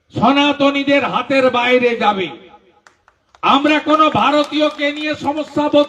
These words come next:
করি না। যাদের তিন পুরুষ, চার পুরুষ, পাঁচ পুরুষ, যারা আদি অনন্তকাল এখানে থাকেন, তাদের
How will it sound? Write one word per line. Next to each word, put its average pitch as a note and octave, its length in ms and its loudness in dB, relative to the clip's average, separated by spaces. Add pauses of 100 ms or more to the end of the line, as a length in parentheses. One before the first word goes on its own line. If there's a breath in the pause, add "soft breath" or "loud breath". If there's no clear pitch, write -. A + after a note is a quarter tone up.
করি C#4+ 260 2
না। C#4 260 -2 (1000)
যাদের D4 800 0 (360)
তিন D4+ 260 -2
পুরুষ, D4 500 2
চার D4 220 0
পুরুষ, D4 360 0 (120)
পাঁচ C#4+ 200 -4 (100)
পুরুষ, C#4+ 360 2 (1160)
যারা C4+ 360 4
আদি C#4 460 0
অনন্তকাল C#4+ 920 0
এখানে C4+ 360 -6
থাকেন, C#4 540 -2 (920)
তাদের C#4 380 2